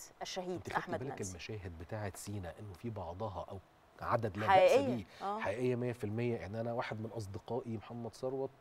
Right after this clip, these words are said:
Speaker 2: هو كان أحد أولئك الذين صوروا هذه المشاهد بنفسهم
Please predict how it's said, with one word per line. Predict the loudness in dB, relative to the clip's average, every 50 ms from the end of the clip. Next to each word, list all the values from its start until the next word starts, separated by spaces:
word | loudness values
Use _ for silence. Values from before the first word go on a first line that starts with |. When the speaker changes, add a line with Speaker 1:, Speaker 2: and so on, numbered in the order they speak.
| -16 -8 -4
Speaker 2:
هو | -2 -2 -2 -2
كان | -2 0 0 0 0 0 -2 -4 -10 -16 -20 -12 -8 -6
أحد | -4 -2 -2 -4 -4
أولئك | -4 -4 -4 -4 -4 -2
الذين | -2 -2 0 0 -2 -2 -4
صوروا | -4 -4 -4 -2 0 2 2 2 2 0
هذه | 0 -2 -4 -4 -6
المشاهد | -8 -8 -10 -12 -12 -14 -16 -18 -20 -20 -20 -20 -20 -20 -10 -4
بنفسهم | -2 -2 -2 -2 -2 -2 -2 -2 -2 -4